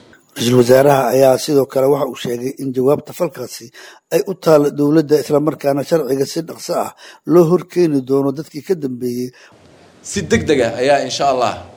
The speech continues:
Speaker 2: sharciga loo horkeenaya dadkaas. Ma laha kuwaasi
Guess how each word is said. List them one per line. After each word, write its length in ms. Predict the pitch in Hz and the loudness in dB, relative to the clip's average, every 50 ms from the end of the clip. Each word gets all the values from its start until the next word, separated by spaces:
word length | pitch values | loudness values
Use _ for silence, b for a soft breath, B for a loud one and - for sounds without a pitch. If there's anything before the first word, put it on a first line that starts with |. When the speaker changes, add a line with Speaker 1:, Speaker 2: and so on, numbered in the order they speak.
| - _ - | -20 _ -12
Speaker 2:
sharciga 480 | - - - - 160 - - 127 110 | -8 -4 -2 -2 -2 -2 -4 -2 0
loo 140 | 117 117 117 | 2 2 2
horkeenaya 460 | 113 95 - - 101 92 87 76 - - - - - - - - | 2 0 -2 -2 -2 -2 -2 -4 -6 -10 -16 -20 -20 -20 -10 -8
dadkaas. 360 | 113 110 - - 76 71 - - - - - - - - - _ _ _ _ | -8 -6 -4 -4 -4 -4 -6 -10 -12 -16 -20 -20 -20 -20 -20 _ _ _ _
Ma 180 | 113 127 156 190 | -4 0 2 2
laha 260 | 185 165 160 170 160 | 4 4 2 0 -2
kuwaasi 520 | 156 - 175 160 135 123 120 - - 117 | 0 0 0 2 2 0 -2 -6 -8 -8